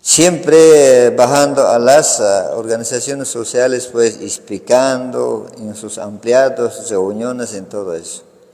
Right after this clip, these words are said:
A través de eso tenemos bastante coordinación de cerca. Hay muchos compañeros ahora saben,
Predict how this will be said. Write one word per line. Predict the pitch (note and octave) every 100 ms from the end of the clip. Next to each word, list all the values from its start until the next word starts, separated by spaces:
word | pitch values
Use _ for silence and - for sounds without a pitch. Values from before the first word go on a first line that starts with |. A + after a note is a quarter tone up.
| _ _ _ _ _
A | A2+
través | C3+ F#3+ A3+
de | E3 F3
eso | F#3 F#3+
tenemos | F#3 A#2 B2+ B2+
bastante | A#2+ A#2 C#3 C3 B2 B2
coordinación | A2 G#2 G#2+ G2+ G#2 D#3+ F#3 D3+
de | G#2+
cerca. | G2+ C#3 D3+ D3 D#3 F#3 - - - - - _ _ _ _ _
Hay | A#2+ D3
muchos | C#3 D#3 D3+ D3 - - - - -
compañeros | B2 B2 C3 C#3 C3+ A2+
ahora | B2 A#2+ A#2
saben, | - D3+ E3 F#3+ B3